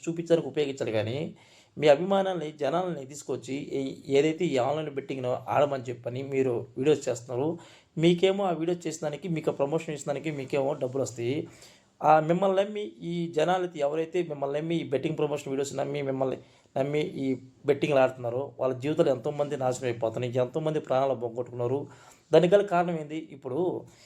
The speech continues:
ఇతను పైరసీ చేశాడని చెప్పి అతను అరెస్ట్ చేశారు, మీకు నష్టం జరిగింది, ఓకే, అక్కడైతే ప్రాణాలు ఎవరికి పోలా. మీరు కా-, రాబోయే రోజుల్లో మళ్ళీ మీరు డబ్బు సంపాదించుకోవచ్చు.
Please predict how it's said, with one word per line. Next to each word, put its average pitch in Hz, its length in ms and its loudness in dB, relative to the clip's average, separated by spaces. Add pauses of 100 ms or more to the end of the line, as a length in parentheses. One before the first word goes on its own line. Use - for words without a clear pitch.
(200)
ఇతను 160 200 2
పైరసీ 147 400 0
చేశాడని 151 440 0
చెప్పి 156 180 0
అతను 139 200 2
అరెస్ట్ 123 220 -4
చేశారు, 127 500 -2
మీకు 131 180 -4
నష్టం 123 320 -4
జరిగింది, 127 380 -4
ఓకే, 139 320 0
అక్కడైతే 135 380 -2
ప్రాణాలు 143 380 -2
ఎవరికి 131 300 -6
పోలా. 117 340 -2 (460)
మీరు 170 360 4
కా-, 160 380 2
రాబోయే 160 360 0
రోజుల్లో 170 400 -4
మళ్ళీ 170 200 -2
మీరు 165 160 -2
డబ్బు 147 220 -6
సంపాదించుకోవచ్చు. 127 840 -4